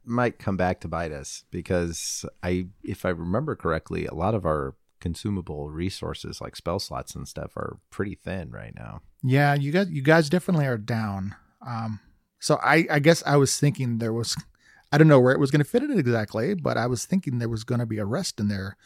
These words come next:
Speaker 2: Oh, I do know where, where I thought.
Speaker 1: The goblin camp or the
Speaker 2: I
Speaker 1: kobold camp?
Speaker 2: <clears throat> Actually, no. I thought you guys were gonna spend more time in the manor house.
Speaker 1: Oh yeah, we just lit through that thing. <laughs>
Speaker 2: Talking about over preparing, like, that was,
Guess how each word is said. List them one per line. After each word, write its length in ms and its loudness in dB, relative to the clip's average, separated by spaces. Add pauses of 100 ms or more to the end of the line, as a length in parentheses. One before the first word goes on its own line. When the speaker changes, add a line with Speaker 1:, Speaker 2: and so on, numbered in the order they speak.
(320)
Speaker 2:
Oh, 120 10
I 100 12
do 140 6
know 140 6
where, 260 2
where 280 -6
I 160 -8
thought. 220 -6
Speaker 1:
The 80 0
goblin 380 -2
camp 340 -8
or 160 4
the 140 4
Speaker 2:
I 80 10
Speaker 1:
kobold 320 2
camp? 360 6
Speaker 2:
<clears throat> 40 -8
Actually, 240 4
no. 200 8
I 140 4
thought 280 0
you 100 0
guys 280 2
were 60 -4
gonna 160 0
spend 240 -2
more 160 -2
time 240 -4
in 60 -2
the 80 -4
manor 240 -4
house. 340 -8 (500)
Speaker 1:
Oh 200 4
yeah, 240 2
we 200 2
just 280 0
lit 240 2
through 220 2
that 260 4
thing. 280 -2
<laughs> 160 -4 (540)
Speaker 2:
Talking 260 10
about 160 12
over 140 10
preparing, 680 4 (360)
like, 280 8 (420)
that 300 8
was, 240 10